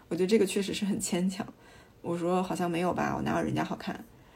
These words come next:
然后他就像那种大猩猩捶胸口那样，就，就拍着自己的胸脯，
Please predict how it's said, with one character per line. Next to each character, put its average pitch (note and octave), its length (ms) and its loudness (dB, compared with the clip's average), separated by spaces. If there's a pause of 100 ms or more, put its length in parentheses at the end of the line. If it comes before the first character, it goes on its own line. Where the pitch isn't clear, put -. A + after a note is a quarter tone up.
(220)
然 E3+ 100 0
后 F3+ 100 2
他 G#3 140 2
就 G3 80 2
像 G#3+ 180 4
那 G3+ 100 0
种 F#3+ 220 -2
大 A3 180 2
猩 G#3+ 120 -4
猩 G#3+ 240 2
捶 - 180 2
胸 A3+ 220 8
口 A#3 240 4
那 F#3 60 -2
样， F3 180 0
就， F3 140 -2
就 - 120 0
拍 G3+ 240 2
着 G3+ 80 2
自 F#3+ 120 -2
己 F#3+ 40 -4
的 F3 100 -2
胸 G3 300 0
脯， - 260 -6